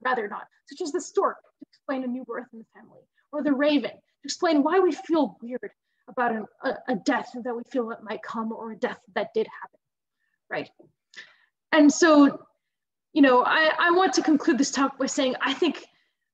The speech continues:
that it is miraculous, but not surprising that birds have had this, this incredible effect on us in everything we do, even our personal lives like romance, because we see ourselves in them.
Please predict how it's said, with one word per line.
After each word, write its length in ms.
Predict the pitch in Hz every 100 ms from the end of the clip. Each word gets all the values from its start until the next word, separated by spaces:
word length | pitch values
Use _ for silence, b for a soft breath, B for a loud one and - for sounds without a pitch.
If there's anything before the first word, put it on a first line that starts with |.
| -
that 180 | 185 - -
it 140 | 311
is 280 | 294 277 -
miraculous, 920 | 226 262 254 254 254 240 220 - - _ _ _
but 260 | 285 247 - - _ _ _ _ _
not 240 | 311 381
surprising 560 | 359 330 - 294 277 247
that 200 | 233 -
birds 240 | 277 277 262
have 100 | 226
had 360 | - 240 240 -
this, 300 | - - _ _
this 160 | 262 -
incredible 580 | 277 - 320 330 269 240
effect 420 | - - - -
on 120 | 240
us 420 | 226 - - - _ _ _ _ _ _ -
in 140 | 277 -
everything 540 | 330 359 - 359 277
we 140 | 247 214
do, 420 | 247 254 185 - _ _ _ _
even 240 | 330 403 480 415
our 60 | 370
personal 540 | - 349 - 381 320
lives 380 | 233 220 226 -
like 280 | 233 233 -
romance, 400 | 247 233 - -
because 360 | - - 339 285
we 100 | 294
see 280 | - 277 254
ourselves 560 | 233 - 220 208 -
in 120 | 285
them. 100 | -